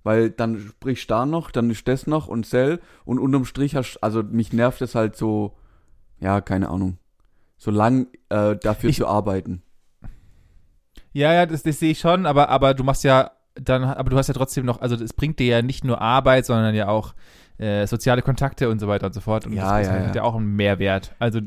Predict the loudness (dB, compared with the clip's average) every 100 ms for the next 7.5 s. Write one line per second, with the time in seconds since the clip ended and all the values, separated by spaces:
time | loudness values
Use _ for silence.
0 | -8 -6 0 4 4 4 4 2 0 -2
1 | -2 -2 0 0 0 0 0 0 2 0
2 | -2 -4 -4 -6 -8 -8 -6 -2 0 0
3 | -4 -4 -6 -6 -10 -12 -10 -10 -12 -20
4 | -20 -20 -20 -4 -2 0 0 0 0 -2
5 | -2 -2 -2 -4 -6 -14 _ _ _ -10
6 | -6 -4 -4 -6 -8 -14 -20 -20 -20 -20
7 | -2 2 4 4 2